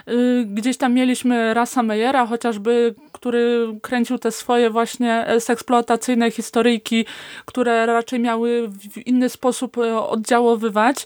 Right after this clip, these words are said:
Mm, wiadomo, kino eksploatacji przed Cravenem gdzieś tam dopiero, y, w raczkowało w takiej formie, w jakiej miało, y, wybuchnąć, y, w latach siedemdziesiątych, ale tutaj rzeczywiście jest, y,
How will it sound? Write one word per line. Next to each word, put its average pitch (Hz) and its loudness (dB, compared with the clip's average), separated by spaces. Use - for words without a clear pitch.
Mm, 240 2
wiadomo, 294 4
kino 285 2
eksploatacji 269 0
przed 262 -4
Cravenem 262 0
gdzieś 233 -6
tam 254 0
dopiero, 247 0
y, 233 -2
w 208 -12
raczkowało 240 2
w - -10
takiej 214 -2
formie, 226 0
w 185 -8
jakiej 220 0
miało, 226 2
y, 220 4
wybuchnąć, 196 0
y, 233 4
w 180 -6
latach 233 0
siedemdziesiątych, 226 0
ale 254 4
tutaj 294 0
rzeczywiście 262 0
jest, 240 0
y, 233 2